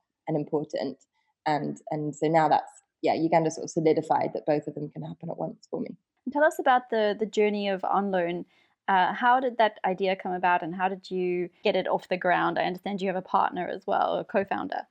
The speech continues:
Speaker 1: The fashion industry in particular has always been a sort of, of interest of mine. I, I think it first came about because we were having one of those chats that you have, and I, I don't think we're the only group of friends who do this,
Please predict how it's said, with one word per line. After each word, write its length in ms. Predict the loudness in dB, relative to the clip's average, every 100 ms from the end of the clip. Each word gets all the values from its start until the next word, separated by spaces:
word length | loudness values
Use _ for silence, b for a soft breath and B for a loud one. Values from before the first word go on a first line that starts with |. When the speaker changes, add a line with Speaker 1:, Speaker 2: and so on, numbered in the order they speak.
| 0
Speaker 1:
The 60 | 8
fashion 240 | 8 8
industry 240 | 4 6 2
in 80 |
particular 400 | 2 4 4 4
has 100 | 2
always 200 | 4 2
been 360 | 2 0 0 -6 -4
a 100 | -6 -2
sort 160 | -4
of, 60 | -2 2
of 60 | 4
interest 360 | 4 -2 -4 -8
of 80 | 0
mine. 420 | 4 4 2 -4 B B _ 2
I, 840 | 6 8 8 8 8 6 6 4 4
I 80 | 6
think 200 | 6 6
it 120 | 6
first 300 | 10 8 8
came 160 | 6 6
about 260 | 10 10 8
because 240 | 2 4
we 80 | 6
were 100 | 4
having 280 | 4 4 4
one 100 | 6
of 60 |
those 200 | 4 2
chats 300 | -2 -2 -2
that 80 | -6
you 140 | -4
have, 320 | 0 2 2 0
and 80 |
I, 80 | -4 -6 -6
I 60 | -2
don't 160 | 0
think 160 | 0 0
we're 100 | 0
the 240 | -2 0
only 140 | 0 0
group 240 | -4 -6
of 80 | -8
friends 240 | -6 -4
who 60 | -2
do 160 | 0 2
this, 200 | 0